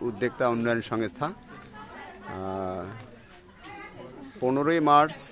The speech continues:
দুই হাজার পঁচিশ সন রোজ শনিবারে আমাদের এই বৃদ্ধাশ্রম বরিশাল কাউনিয়া হাউজিংয়ে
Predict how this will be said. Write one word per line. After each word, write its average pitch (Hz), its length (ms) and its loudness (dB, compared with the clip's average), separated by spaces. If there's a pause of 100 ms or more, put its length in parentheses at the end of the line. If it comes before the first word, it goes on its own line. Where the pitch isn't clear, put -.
(800)
দুই 127 100 4
হাজার 123 280 2 (880)
পঁচিশ 156 320 -2
সন 113 280 0 (440)
রোজ 117 280 2
শনিবারে 113 520 2 (1120)
আমাদের 110 340 0
এই 107 300 0 (200)
বৃদ্ধাশ্রম 110 680 0
বরিশাল 107 440 -2
কাউনিয়া 107 360 0
হাউজিংয়ে 104 460 0